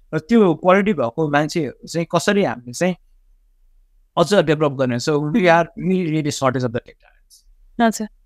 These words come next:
Speaker 1: अनि, अम, तपाईँले अब भर्खर न्युज हेर्नुभयो, so there are engineering colleges, अनि more than fifty percent is vacant seat।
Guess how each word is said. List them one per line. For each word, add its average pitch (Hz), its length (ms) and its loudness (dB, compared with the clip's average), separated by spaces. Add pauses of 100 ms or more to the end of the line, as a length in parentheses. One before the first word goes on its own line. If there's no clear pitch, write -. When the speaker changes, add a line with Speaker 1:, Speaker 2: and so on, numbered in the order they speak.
(460)
Speaker 1:
अनि, 143 440 2
अम, 123 300 -2 (1300)
तपाईँले 165 220 2
अब 143 220 2
भर्खर 127 200 -4
न्युज 165 240 0
हेर्नुभयो, 120 320 -2
so 165 140 -2
there 151 140 -2
are 165 100 0
engineering 160 420 -2
colleges, 147 580 -2 (240)
अनि 139 240 0
more 147 180 0
than 151 140 0
fifty 165 260 0
percent 147 220 -2
is 131 120 -8
vacant 123 320 -6
seat। - 320 -16